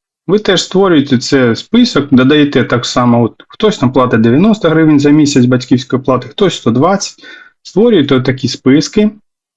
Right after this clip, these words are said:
Якщо вам треба додати платні послуги, види, види платних послуг, переходите в дові-, ем, так, так, так, довідники. Обираємо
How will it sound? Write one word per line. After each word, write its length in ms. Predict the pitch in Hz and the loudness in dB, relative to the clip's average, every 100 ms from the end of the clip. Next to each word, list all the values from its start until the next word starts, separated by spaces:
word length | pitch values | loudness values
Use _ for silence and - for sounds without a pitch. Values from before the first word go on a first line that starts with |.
| _ _ _ _ _ _ _ _ - | _ _ _ _ _ _ _ _ -4
Якщо 360 | 131 143 - 180 | 0 0 0 0
вам 200 | 160 143 | 0 0
треба 480 | 151 160 120 110 - _ _ _ _ | 0 0 0 -4 -6 _ _ _ _
додати 440 | 131 123 139 127 107 | -2 0 0 0 -2
платні 400 | 127 127 127 117 | 0 0 0 -4
послуги, 560 | - 131 165 - 117 | 0 0 0 0 0
види, 500 | 117 120 120 127 131 | 0 0 2 2 2
види 460 | 120 131 127 117 113 - | 2 2 2 0 -4 -4
платних 360 | 120 107 110 | -4 -2 -6
послуг, 400 | - 113 - - _ _ _ _ _ - | -4 -4 -4 -16 _ _ _ _ _ -4
переходите 540 | 131 143 139 127 123 | -2 0 0 0 0
в 60 | 113 | 0
дові-, 420 | 123 120 117 120 | 0 2 2 2
ем, 480 | 117 113 113 113 117 - _ _ _ _ _ _ | 0 0 -2 -2 -6 -12 _ _ _ _ _ _
так, 200 | - 123 | -12 -10
так, 160 | - - | -8 -6
так, 220 | 113 104 | -6 -4
довідники. 800 | 117 117 117 110 110 - 135 190 226 _ _ _ _ _ _ _ _ _ _ _ _ _ _ _ _ _ _ _ _ _ _ _ _ _ _ _ - | -2 2 2 0 -2 -2 0 0 -4 _ _ _ _ _ _ _ _ _ _ _ _ _ _ _ _ _ _ _ _ _ _ _ _ _ _ _ -2
Обираємо 800 | 139 135 156 180 170 160 151 | 0 2 0 0 2 2 2